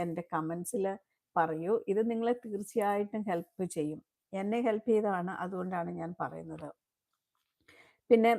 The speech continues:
നിങ്ങളുടെ, ഏഹ്, സ്കിൻ കെയർ യാത്ര, ഒത്തിരി, ഏഹ്, എക്സ്പെൻസീവായ കെമിക്കൽ, ക്രീം ഒക്കെ, ഏഹ്, മുഖത്ത് ഉപയോഗിക്കുന്നതിലും പകരം ഈ ഡീറ്റോക്സ് ഡ്രിങ്ക് ട്രൈ ചെയ്താൽ നിങ്ങൾ അകത്ത് നിന്ന് തന്നെ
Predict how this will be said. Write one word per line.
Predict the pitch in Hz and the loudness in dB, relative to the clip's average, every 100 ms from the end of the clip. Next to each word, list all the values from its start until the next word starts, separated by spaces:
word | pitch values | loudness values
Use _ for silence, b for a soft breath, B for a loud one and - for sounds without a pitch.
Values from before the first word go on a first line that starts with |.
| - | 0
നിങ്ങളുടെ, | 196 196 202 202 214 226 - - | -4 -4 -2 2 2 2 0 -6
ഏഹ്, | 196 185 175 | -4 -2 -4
സ്കിൻ | - - 208 208 | -8 0 2 2
കെയർ | 208 214 185 185 190 | -2 -2 0 0 -2
യാത്ര, | 180 165 160 - 180 | -2 -2 -2 -6 -4
ഒത്തിരി, | 160 185 - 277 262 - 262 | -2 -4 0 2 2 -2 -6
ഏഹ്, | 190 180 175 180 | -2 -2 -4 -6
എക്സ്പെൻസീവായ | - - 196 185 190 180 165 | -8 -10 -8 -6 -2 0 0
കെമിക്കൽ, | 165 175 165 160 - 165 165 160 | 0 -4 -4 -4 -6 -4 -4 -6
ക്രീം | - 170 180 165 165 175 _ b b b 202 | -10 -8 -8 -10 -14 -14 _ b b b -8
ഒക്കെ, | 208 240 233 - - | 2 4 4 0 -6
ഏഹ്, | 190 185 185 165 170 160 _ _ 190 | -6 -4 -4 -4 -6 -10 _ _ -8
മുഖത്ത് | 190 - 208 - - | -8 -4 -4 -4 -4
ഉപയോഗിക്കുന്നതിലും | 185 180 175 180 175 180 175 185 175 | -4 -2 -4 -6 -8 -6 -6 -6 -6
പകരം | 165 151 147 208 - _ b b 214 | -6 -6 -6 -6 -6 _ b b -4
ഈ | 220 240 190 | -2 0 0
ഡീറ്റോക്സ് | 196 202 - 208 208 - | 0 0 0 0 0 0
ഡ്രിങ്ക് | 240 214 196 196 202 | 0 0 -2 -4 -4
ട്രൈ | 185 160 | -2 -2
ചെയ്താൽ | 170 180 160 165 175 | -2 -2 -2 -2 -4
നിങ്ങൾ | 175 170 175 180 180 | -4 -4 -6 -4 -2
അകത്ത് | 180 202 - 226 | -2 -2 -2 -2
നിന്ന് | 226 226 247 | 0 0 0
തന്നെ | 214 185 | -2 -2